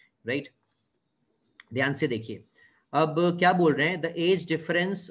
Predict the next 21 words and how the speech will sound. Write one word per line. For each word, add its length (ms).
of 260
two 180
persons 320
is 140
twenty-five, 460
ठीक 160
है? 60
Current 320
age 180
difference, 300
बहुत 220
बढ़िया। 300
दो 220
पर्सन 380
है, 60
कौन 320
से 140
दो 120
हैं 120
पता 240
नहीं, 120